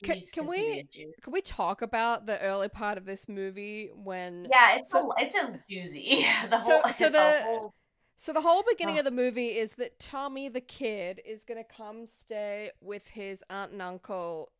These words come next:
Speaker 1: in L A for, like, a week?
Speaker 2: For
Speaker 1: Like
Speaker 2: but potentially a month? <laughs> Like,
Speaker 1: It was
Speaker 2: he's,
Speaker 1: very,
Speaker 2: he's either
Speaker 1: it
Speaker 2: there a
Speaker 1: was very
Speaker 2: long time.
Speaker 1: unclear how long he was there, but
Speaker 2: Yeah.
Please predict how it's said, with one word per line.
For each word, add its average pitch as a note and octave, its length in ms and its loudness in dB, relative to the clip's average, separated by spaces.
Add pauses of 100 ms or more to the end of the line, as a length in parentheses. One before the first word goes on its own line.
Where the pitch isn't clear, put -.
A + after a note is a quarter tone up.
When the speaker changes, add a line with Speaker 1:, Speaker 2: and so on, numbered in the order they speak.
Speaker 1:
in E3 460 -14 (400)
L F#3 220 -4
A C3+ 360 -2 (280)
for, A3 240 -6
like, G3+ 280 -2
a G3+ 100 0
week? G3 880 -8 (640)
Speaker 2:
For G#3 140 2
Speaker 1:
Like G3 340 -4
Speaker 2:
but C#4 240 6
potentially E4 880 0
a A3 160 10
month? G#3 320 8 (100)
<laughs> - 100 -6
Like, - 260 10 (480)
Speaker 1:
It D4 220 6
was D4+ 160 4
Speaker 2:
he's, - 0 -
Speaker 1:
very, E4+ 180 6
Speaker 2:
he's G4+ 160 2
either D4 240 8
Speaker 1:
it A4+ 180 2 (240)
Speaker 2:
there A#4 160 10 (100)
a - 0 -
Speaker 1:
was D4+ 40 -2
very E4 240 12
Speaker 2:
long E4 80 10
time. C4 440 4
Speaker 1:
unclear C4+ 260 4
how A#3 200 0
long G#3 340 0
he G#3 160 -4
was F#3 220 -6
there, D#3 420 -6 (120)
but A3 300 0
Speaker 2:
Yeah. E3+ 320 0